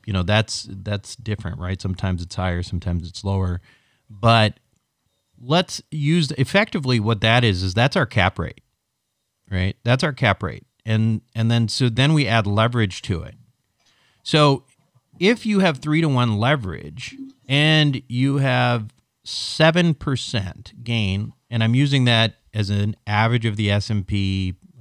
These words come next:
conservative average of the last couple decades or whatever per year, that seven percent will actually,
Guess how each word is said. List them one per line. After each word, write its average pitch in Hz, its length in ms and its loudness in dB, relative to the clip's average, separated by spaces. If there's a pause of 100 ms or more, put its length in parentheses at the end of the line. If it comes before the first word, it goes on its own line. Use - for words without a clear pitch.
conservative 107 500 -4
average 95 480 -2
of 92 80 -4
the 92 60 -2
last 92 500 -4
couple 92 240 -10
decades 87 480 -10
or 98 40 -12
whatever 92 440 -6
per - 160 -12
year, 95 440 -4 (880)
that 139 160 2
seven 190 340 2
percent 113 440 0
will 113 240 0
actually, 117 880 -2